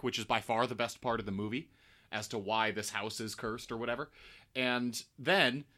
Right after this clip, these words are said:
it's just like, "And now here are four sexy ladies gonna stay here for the weekend and a young girl that they're babysitting because reasons." Um, and so it's just kind of them, you know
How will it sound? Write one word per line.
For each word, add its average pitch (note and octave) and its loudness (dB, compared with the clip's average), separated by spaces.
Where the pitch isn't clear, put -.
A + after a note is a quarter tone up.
it's A#2+ -4
just C#3+ -4
like, C3+ 4
"And D3 2
now F3 8
here F3 4
are D3+ 6
four D3+ 4
sexy - 2
ladies C3+ 4
gonna C3 2
stay D3 0
here B2 2
for B2+ -4
the A#2+ 0
weekend B2 0
and A2+ 0
a A2 -2
young B2+ 2
girl A#2+ 0
that G#2+ -8
they're A2+ -2
babysitting G#2 -2
because A#2 -4
reasons." F#2+ -6
Um, G#2+ 2
and B2+ 4
so C3 6
it's C3 4
just C#3 0
kind C#3 4
of B2 0
them, C3+ 2
you C#3+ -2
know A#2+ -2